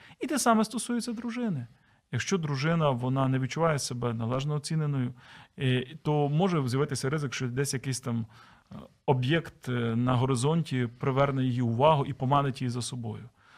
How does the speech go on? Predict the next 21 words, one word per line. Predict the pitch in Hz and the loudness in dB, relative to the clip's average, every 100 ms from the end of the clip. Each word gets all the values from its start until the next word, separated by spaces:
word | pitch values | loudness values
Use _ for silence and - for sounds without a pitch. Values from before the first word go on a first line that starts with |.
| - _ | -20 _
Але, | 175 202 202 202 | 4 6 4 2
як | 185 | -4
то | 190 | -2
кажуть, | 190 165 - | -2 -2 -2
від | 151 | -2
добра | 147 156 185 | 0 4 4
добра | 143 135 139 | 4 0 0
не | 127 | -2
шукають. | - - 101 113 - _ _ _ _ _ _ _ | -6 -10 -12 -12 -20 _ _ _ _ _ _ _
Якщо | - - | -6 2
в | 208 | 4
мене | 196 | 4
все | 185 190 | 2 0
добре | 185 180 | 0 0
вдома, | 165 131 120 123 | 0 0 0 0
то | 202 | -2
для | 220 | -4
чого | 196 147 | 0 0
мені | 131 123 123 120 - | 2 2 2 -2 -8
йти | - - | -12 -8
десь? | 107 104 - | -6 -8 -12